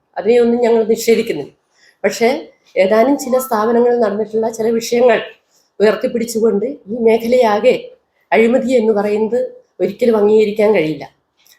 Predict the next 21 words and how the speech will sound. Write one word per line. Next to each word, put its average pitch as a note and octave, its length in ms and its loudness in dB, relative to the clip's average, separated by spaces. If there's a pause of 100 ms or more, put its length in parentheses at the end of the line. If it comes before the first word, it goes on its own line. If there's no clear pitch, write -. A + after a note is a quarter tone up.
(120)
ഇത് A3+ 160 -4 (340)
കേരളത്തിലെ A3+ 500 0
ഒരു A3 160 4 (840)
സാമ്പത്തിക, A3 540 -2 (560)
സമാന്തര A3+ 520 0
സാമ്പത്തിക A3 540 -2
മേഖലയാണ് G#3 560 0
സഹകരണ F#3 420 -8
മേഖല F#3+ 320 -6
എന്ന് F#3 220 -12
പറയുന്നത്. D3+ 380 -10 (500)
ആ G#3 80 0
മേഖല A3+ 400 2 (800)
എക്കാലത്തും B3+ 600 0 (200)
ഒരിക്കലും C#4 480 -2 (160)
ഒരു A3+ 200 0 (100)
അഴിമതിയുടെ A3+ 520 0
പേരിലോ G3+ 360 -2
ഒരു A#3 160 -2
പ്രതിസന്ധിയുടെ A3+ 580 -4
പേരിലോ F#3+ 340 -4